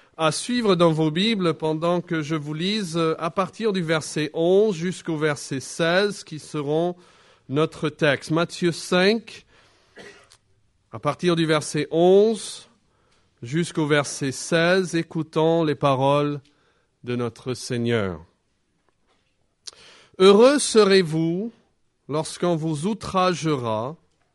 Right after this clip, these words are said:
qu'on vous persécutera et qu'on dira faussement de vous toutes sortes de mal à cause de moi.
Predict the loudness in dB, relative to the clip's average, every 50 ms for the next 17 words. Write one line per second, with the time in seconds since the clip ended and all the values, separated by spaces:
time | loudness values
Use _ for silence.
0 | _ _ _ _ _ _ _ _ _ _ _ _ _ _ _ _ _ -4 -2 0
1 | 0 0 0 -4 -4 -2 0 0 0 0 -2 -6 -6 -4 -4 -4 -4 -4 -6 -6
2 | -6 -4 -4 -4 -4 -2 -2 -4 -6 -6 -6 -10 -12 -14 _ _ _ _ _ _
3 | _ _ _ _ _ _ _ _ _ _ _ _ _ _ _ -10 -8 -8 -4 0
4 | 2 2 2 2 2 2 2 2 4 2 2 0 -2 -6 -2 0 0 0 0 -2
5 | -8 -4 -2 -2 0 0 2 0 0 0 -2 -4 -4 -6 -6 -4 -4 -4 -4 -6
6 | -6 -8 _ _ _ _ _ _ _ _ _ _ _ _ _ -6 -4 -2 0 0
7 | 0 0 -2 -2 0 -2 0 0 0 0 0 0 0 0 -4 -4 -2 0 0 0
8 | 0 0 0 0 2 2 2 0 0 0 -2 -4 -4 -6 -6 -6 -6 -6 -4 -4
9 | -4 -6 -6 -4 -2 0 0 0 0 -2 -4 -6 -10